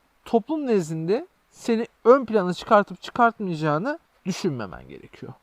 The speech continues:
Çünkü böyle kaygılar benimsediğin zaman minimalist olmaktan uzaklaşıyorsun. YouTube'da veya çeşitli sosyal medya platformlarında minimalist insanların başarı öykülerini dinlerken şuna rast geldim.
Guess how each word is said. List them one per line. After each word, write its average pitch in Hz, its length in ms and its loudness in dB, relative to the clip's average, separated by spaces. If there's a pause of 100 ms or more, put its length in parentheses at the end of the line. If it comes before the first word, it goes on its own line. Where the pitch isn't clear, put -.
(160)
Çünkü 208 300 -6
böyle 302 240 2
kaygılar 147 540 2
benimsediğin 208 640 -6
zaman 220 360 -2 (140)
minimalist 247 520 -2
olmaktan 185 440 -2
uzaklaşıyorsun. 135 720 -6 (580)
YouTube'da 226 600 2
veya 170 180 4
çeşitli - 420 -8
sosyal 226 400 -2
medya 220 200 -6
platformlarında 143 880 -6 (280)
minimalist 269 460 -4
insanların 170 680 -4
başarı 196 300 2
öykülerini 190 520 2
dinlerken 226 500 -2
şuna 226 320 0
rast 135 260 2
geldim. 135 300 -6